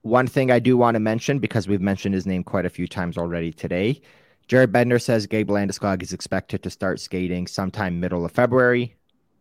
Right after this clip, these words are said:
which is next week. So we're getting close to that time frame of Gabe Landeskog taking the ice.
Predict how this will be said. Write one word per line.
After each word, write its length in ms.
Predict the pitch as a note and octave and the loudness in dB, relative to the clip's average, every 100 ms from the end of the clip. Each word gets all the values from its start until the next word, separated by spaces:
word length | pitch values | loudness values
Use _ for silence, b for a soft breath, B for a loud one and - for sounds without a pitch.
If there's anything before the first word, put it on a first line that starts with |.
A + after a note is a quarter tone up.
| _ - | _ -14
which 140 | - | -10
is 100 | D#2+ | -6
next 260 | E2+ F2+ - | -6 -6 -6
week. 280 | F#2 - _ _ _ | -8 -10 _ _ _
So 340 | - D#2+ D#2 F#2 _ _ _ _ | -8 -8 -8 -14 _ _ _ _
we're 160 | E2 E2+ | -10 -8
getting 420 | E2 F#2 F#2+ F#2 | -4 -2 -2 -6
close 380 | - F#2+ F#2+ - | -6 -4 -4 -4
to 120 | G2 | -4
that 220 | F#2 - | -4 -4
time 240 | - F#2 F#2 | -6 -6 -6
frame 320 | - E2+ D#2+ | -6 -8 -8
of 180 | D#2 - | -10 -6
Gabe 340 | F2 F2 F2 | -4 -4 -6
Landeskog 640 | F2 F2 E2 - D#2+ D#2 | -6 -6 -6 -8 -8 -8
taking 280 | - G#2 C3 | -4 -2 2
the 140 | B2 A#2 | 4 4
ice. 400 | A2+ - - | 4 0 -4